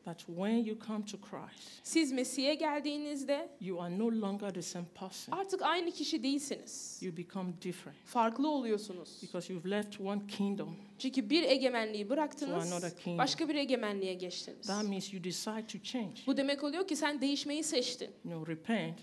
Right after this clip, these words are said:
Speaker 2: Tövbe ettin.
Speaker 1: is I was going this direction.
Speaker 2: Tövbe etmek ne demek? Şu yönde giderken
Speaker 1: Then I, I turn
Speaker 2: sırtımı çeviriyorum o yöne.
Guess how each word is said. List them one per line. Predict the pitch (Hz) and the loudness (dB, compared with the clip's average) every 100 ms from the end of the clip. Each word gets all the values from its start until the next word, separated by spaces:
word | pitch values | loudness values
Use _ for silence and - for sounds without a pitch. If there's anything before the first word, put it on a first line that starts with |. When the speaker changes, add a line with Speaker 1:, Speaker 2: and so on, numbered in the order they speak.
| - | -14
Speaker 2:
Tövbe | - 208 202 311 | 2 4 4 4
ettin. | 311 - 330 359 - | 2 0 0 0 -2
Speaker 1:
is | 175 | -6
I | 165 | -4
was | 175 165 165 | -2 -2 0
going | 202 214 208 - - - - | 0 0 -2 -10 -20 -20 -6
this | 180 - | -6 -2
direction. | 151 165 175 208 226 | -2 0 -2 -2 -2
Speaker 2:
Tövbe | - 240 277 | 6 6 6
etmek | 294 330 339 | 2 0 0
ne | 381 | 0
demek? | 294 294 - 247 | 0 -2 -4 -4
Şu | - 370 | 4 6
yönde | 370 311 277 262 | 8 6 4 2
giderken | 247 311 480 - 247 - - - | 2 2 0 -2 -4 -4 -10 -6
Speaker 1:
Then | 160 | -4
I, | 160 151 - - _ 220 | -2 -6 -12 -20 _ -8
I | |
turn | - 220 196 139 | -4 -2 -2 -2
Speaker 2:
sırtımı | - 330 339 339 | 0 0 2 0
çeviriyorum | 381 349 294 277 233 220 | 2 2 2 2 2 2
o | 214 | 2
yöne. | 220 202 160 | 2 0 -4